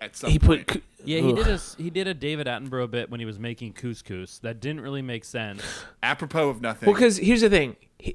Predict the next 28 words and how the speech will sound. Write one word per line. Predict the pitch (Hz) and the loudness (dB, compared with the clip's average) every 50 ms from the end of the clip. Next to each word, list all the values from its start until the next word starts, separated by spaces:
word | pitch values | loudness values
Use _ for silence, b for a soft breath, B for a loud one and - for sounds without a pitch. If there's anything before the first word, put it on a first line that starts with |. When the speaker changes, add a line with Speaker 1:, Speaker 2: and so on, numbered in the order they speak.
| - | 0
Speaker 2:
I, | - 156 180 | 4 4 6
the | 175 170 180 | 8 8 8
Attenborough | - 165 202 240 220 214 190 170 160 151 139 - | 6 6 4 4 4 6 8 8 8 8 8 6
part | 147 143 139 139 | 6 6 8 8
is | 135 135 | 8 8
what | 135 127 - - 165 | 6 4 2 -2 0
makes | 151 151 143 139 - - | 2 4 4 4 4 4
it | 143 135 | 4 4
out | 135 131 127 | 6 4 4
of | 123 123 | 4 4
nowhere, | 135 143 156 147 143 131 113 117 | 6 6 8 8 6 6 4 4
where | 127 131 | 6 6
it | 127 | 6
was | 139 135 139 | 6 6 6
like, | 135 131 131 - - b b b b b b b b b b | 4 4 4 2 -4 b b b b b b b b b b
"Are | b 156 156 | b 6 6
you, | 160 123 | 6 4
this | 160 147 165 160 - | 4 4 4 6 6
could | - - 254 269 | 6 6 8 8
have, | 240 180 156 - - | 8 8 6 4 4
this | 170 165 - | 6 6 6
could | - 247 254 | 6 6 6
have | 202 170 | 6 6
been | 160 143 | 4 4
a | |
Stewie | - - - - 247 254 233 156 143 | 4 2 4 6 6 8 8 6 6
thing," | 143 135 127 120 113 | 6 4 2 2 2
'cause, | - 135 131 135 | 2 2 2 2